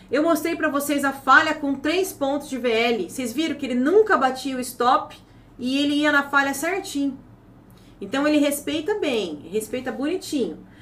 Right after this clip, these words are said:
Mas tem que ter inteligência técnica pra fazer, né? Tem que olhar e falar, "Não, aqui é só meta fixa." Pega, entra, sai, entra, sai, entra, sai.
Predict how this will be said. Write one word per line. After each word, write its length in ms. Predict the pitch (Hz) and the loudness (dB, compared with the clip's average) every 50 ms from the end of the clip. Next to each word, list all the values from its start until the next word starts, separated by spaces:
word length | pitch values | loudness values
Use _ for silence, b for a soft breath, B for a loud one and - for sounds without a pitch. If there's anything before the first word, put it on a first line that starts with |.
| B B | B B
Mas 240 | 269 339 349 339 - | -2 0 0 0 0
tem 220 | 359 330 349 330 | -2 -2 0 0
que 100 | 370 359 | -2 -4
ter 300 | - - 339 339 349 359 349 | -4 -2 -2 0 0 0 0
inteligência 1040 | 359 381 381 - 381 381 415 440 427 - - 349 311 277 277 277 285 - - 381 415 415 - - | 0 0 2 2 4 6 8 8 8 8 6 2 0 0 0 0 -2 -2 -2 -4 -4 -4 -4 -4
técnica 540 | - 269 233 233 233 - 269 277 - 302 294 | 0 2 2 2 0 -2 -4 -4 -4 -4 -4
pra 160 | - 302 311 | -4 -4 -2
fazer, 440 | 302 349 427 440 392 427 330 226 196 | 0 2 2 4 4 4 4 2 2
né? 320 | 185 185 180 180 208 - - - - - - - - - - - - - - - - - - - - - - - | 0 -2 -4 -6 -8 -10 -14 -20 -20 -20 -20 -20 -20 -20 -20 -20 -20 -20 -20 -20 -20 -20 -20 -20 -20 -20 -10 -4
Tem 200 | 311 311 302 302 | -2 0 0 2
que 100 | 302 285 | 2 2
olhar 880 | 262 254 247 233 226 220 214 208 208 214 233 294 415 480 - - - - - - - - - - | 4 4 6 6 6 8 8 10 10 10 10 8 8 4 0 -6 -12 -20 -20 -20 -20 -20 -20 -18
e 80 | 220 | -8
falar, 240 | - - 262 262 269 | -2 2 2 4 4
"Não, 200 | 277 277 262 233 | 4 4 4 4
aqui 220 | 220 220 220 277 | 2 2 0 -2
é 60 | 269 277 | -4 -2
só 240 | - - 269 262 | -2 0 0 0
meta 260 | 277 320 - - 480 - | 0 0 -2 -4 -6 -2
fixa." 500 | - 381 320 - - - - 156 - - - | 0 -2 -2 -2 -4 -6 -8 -8 -8 -6 -2
Pega, 480 | - 233 214 220 220 214 294 - - - - - - - - | 2 4 4 4 4 2 -2 -6 -8 -10 -20 -20 -20 -6 0
entra, 400 | 208 233 247 269 294 285 349 370 | 2 2 2 2 2 0 -2 -4
sai, 420 | 370 - 320 226 190 185 175 - - | -2 0 2 2 2 2 -2 -4 -4
entra, 340 | 202 220 240 254 311 330 359 | -4 -2 -2 -2 -2 -2 -2
sai, 400 | - - 302 226 202 196 190 - | 0 2 2 4 2 2 0 -4
entra, 300 | - 220 240 240 294 330 | -4 -4 -4 -2 -2 -4
sai. 400 | 320 - - 285 208 165 190 190 | -4 -4 -2 -2 -2 -2 -4 -8